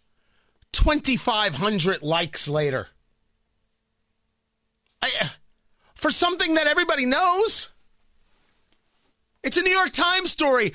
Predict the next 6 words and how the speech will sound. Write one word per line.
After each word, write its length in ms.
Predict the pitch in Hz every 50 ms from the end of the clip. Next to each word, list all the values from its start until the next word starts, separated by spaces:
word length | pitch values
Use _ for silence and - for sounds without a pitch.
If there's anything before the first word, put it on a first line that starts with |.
| - -
The 100 | - 277
facts 440 | 277 - - 349 349 349 349 - -
are 100 | 339 320
insignificant. 1080 | 311 294 - - 330 269 330 339 330 285 427 - - 277 254 185 139 123 - - - - _ _ _ _ _ _ _ _ _ _ _ _ _ _ _ _ _ _ _ _ _
The 180 | 160 214 302 -
support 800 | - - 311 - - - - - 311 320 320 311 - - -